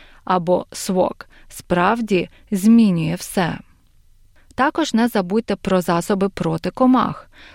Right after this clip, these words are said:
сонцезахисний крем, аптечку та спеціальне спорядження, наприклад, вудки або ігри. Якщо ж ви хочете більше комфорту,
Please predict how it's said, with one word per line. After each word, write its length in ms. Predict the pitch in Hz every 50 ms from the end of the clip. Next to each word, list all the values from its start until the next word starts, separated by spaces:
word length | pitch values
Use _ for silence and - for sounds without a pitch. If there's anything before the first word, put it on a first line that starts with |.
| - _
сонцезахисний 1000 | - - 220 202 190 - 190 175 180 180 - - 202 - - - 180 165 165 -
крем, 400 | - 226 262 277 285 285 294 285 - - - - -
аптечку 640 | - 175 - - - 254 285 320 - - - 233 220
та 240 | - 208 214 254
спеціальне 580 | 247 - - 214 - - - 180 165 165 185 202
спорядження, 760 | - - - 226 208 180 170 170 160 - - 170 170 170 165 - - - - _ -
наприклад, 580 | 180 170 - 202 226 233 - 226 214 - - - _ _ -
вудки 540 | 185 165 180 196 220 233 - - 214 196 - -
або 300 | 180 180 165 180 190 -
ігри. 500 | - - 233 226 - - 165 - - - - - - _ - - _ _
Якщо 300 | - 214 - - - 339
ж 120 | 302 - 247
ви 100 | 247 233
хочете 500 | - - 220 208 - - 190 - 180 170
більше 460 | 160 - 165 165 160 - - - 233
комфорту, 680 | - 277 277 262 - - 285 285 285 _ - 285 277